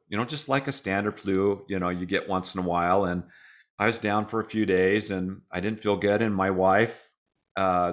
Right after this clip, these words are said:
the next week got kind of a cold. And so we just, you know, we didn't go get tested. We didn't, you know, think really anything of it.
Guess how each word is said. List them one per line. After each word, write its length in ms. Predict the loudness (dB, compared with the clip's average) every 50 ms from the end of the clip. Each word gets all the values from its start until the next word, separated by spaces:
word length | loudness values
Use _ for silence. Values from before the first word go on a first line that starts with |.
| -4
the 140 | -6 -6 -6 -4
next 320 | -4 -6 -6 -8 -8 -6
week 220 | -4 -4 -4 -2
got 240 | 0 0 0 0 0
kind 180 | -2 -2 -2 0
of 80 | 0
a 60 | -2 -4
cold. 540 | -4 -2 0 2 2 4 2 2 0 -4 -8 -18 _ _ _ -20 -20 -20 _ _ _ _ _ _ _ _ _ 0
And 540 | 2 4 4 4 4 4 2 2 0 -2 -6
so 320 | -4 0 2 4 4 2
we 200 | 2 0 -2 -4 -2
just, 420 | -2 -4 -4 -4 -6 -10 -12 _
you 80 | -6 -6
know, 80 | -4
we 140 | -2 -2 0
didn't 200 | 0 0 -2 -2
go 120 | -2 -2
get 200 | -2 -4 -6 -8
tested. 500 | -6 -4 -4 -4 -4 -4 -4 -2 -2 -2
We 140 | -2 -4 -4
didn't, 320 | -2 -2 -4 -6 -8 -10 -10
you 100 | -6 -4
know, 120 | -2 -2 -2
think 280 | -2 -2 -4 -4 -4 -2
really 340 | 0 0 2 2 2 0 0
anything 340 | 0 -2 -2 -2 -4 -2
of 160 | 0 0 2 2
it. 200 | 0 0 -2